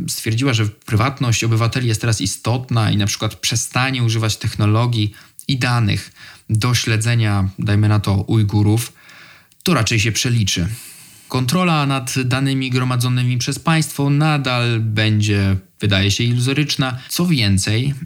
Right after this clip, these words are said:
poszerzają się przecież wymagania dotyczące przechowywania danych wewnątrz Chin. To znaczy,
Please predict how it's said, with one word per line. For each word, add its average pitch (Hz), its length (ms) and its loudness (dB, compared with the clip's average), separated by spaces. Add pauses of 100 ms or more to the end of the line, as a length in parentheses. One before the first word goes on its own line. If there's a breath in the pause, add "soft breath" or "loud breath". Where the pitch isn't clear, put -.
(120)
poszerzają 147 540 2
się - 140 -2
przecież 123 440 -2
wymagania 110 640 2
dotyczące 113 520 0
przechowywania 131 720 -2
danych 120 460 0
wewnątrz 123 640 0
Chin. 98 460 -2 (580 loud breath)
To 185 100 -2
znaczy, 139 480 0